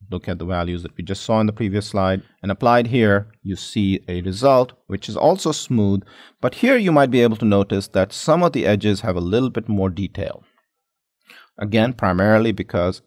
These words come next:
it's in the linear combination is attribute weights wise is giving more weight to the pixel at the center, and actually is giving more value to that and less value in the linear combination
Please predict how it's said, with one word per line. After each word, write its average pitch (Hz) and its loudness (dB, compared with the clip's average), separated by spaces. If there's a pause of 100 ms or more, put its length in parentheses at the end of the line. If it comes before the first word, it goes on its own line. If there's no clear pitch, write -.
it's - -6
in 120 2
the 123 4
linear 165 4
combination 117 0 (260)
is 110 -8 (220)
attribute 131 -2
weights 98 0
wise 95 2
is 90 -6
giving 117 0
more 117 4
weight 110 2 (160)
to 123 -6
the 104 -2
pixel - -4
at 101 -10
the 101 -4
center, 110 0 (420)
and 98 -2
actually 95 -2
is 87 -4
giving 104 2
more 120 4
value 131 4
to 98 -2
that 95 2
and 95 0
less 143 4
value 87 0
in 101 -4
the 92 -4
linear 92 -2
combination 87 -4